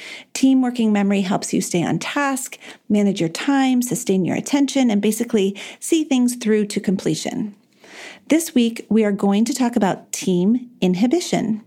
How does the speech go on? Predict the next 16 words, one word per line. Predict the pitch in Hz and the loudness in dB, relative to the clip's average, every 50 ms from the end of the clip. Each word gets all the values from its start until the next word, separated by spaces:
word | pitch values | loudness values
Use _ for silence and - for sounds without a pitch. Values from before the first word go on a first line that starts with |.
| _ _ - | _ _ 0
which | 233 226 | 2 2
is | 233 220 226 | 2 2 2
essentially | 226 226 - 330 370 392 - - 214 190 180 185 | 0 2 2 0 -2 -2 -2 -2 0 2 2 0
your | 190 - 196 - | 0 0 -2 0
ability | - 196 196 196 190 196 196 214 214 | 0 0 2 2 2 2 2 0 0
to | - 202 | 0 -2
practice | 202 - - - - 175 - - - 175 - | -6 -4 -4 -4 -4 -4 -4 -2 -4 -4 -4
self-restraint. | - - 175 185 - - 202 202 - - - 151 139 - - - - - - _ _ - - - - - - _ - | -2 -2 -2 -2 0 0 -2 -2 -2 -2 -2 -2 -2 -2 -6 -8 -12 -12 -12 _ _ -20 -20 -20 -20 -20 -16 _ -2
It's | 220 214 220 - 214 | -2 -2 0 0 2
your | 214 208 202 190 - - - - | 2 2 2 2 0 -4 -6 -4
red | 180 170 185 208 208 202 220 - - | 0 2 2 2 2 0 -2 -4 -2
light, | - 180 165 147 - - - - - - _ _ _ - | 0 0 0 0 -2 -4 -8 -14 -14 -14 _ _ _ 0
your | 214 202 180 180 165 - - - | 2 2 2 2 0 -2 -6 -12
pause | - - - 233 226 220 214 208 196 190 - - - - - | -12 -4 0 0 2 2 2 0 0 -2 -6 -12 -14 -16 -4
button, | - 180 - - - - - - - - - _ _ - 208 | -2 -2 -2 -2 -2 -4 -4 -4 -6 -10 -12 _ _ -4 -4
okay? | 196 - 208 220 254 320 381 381 | 0 0 0 2 2 0 -2 -4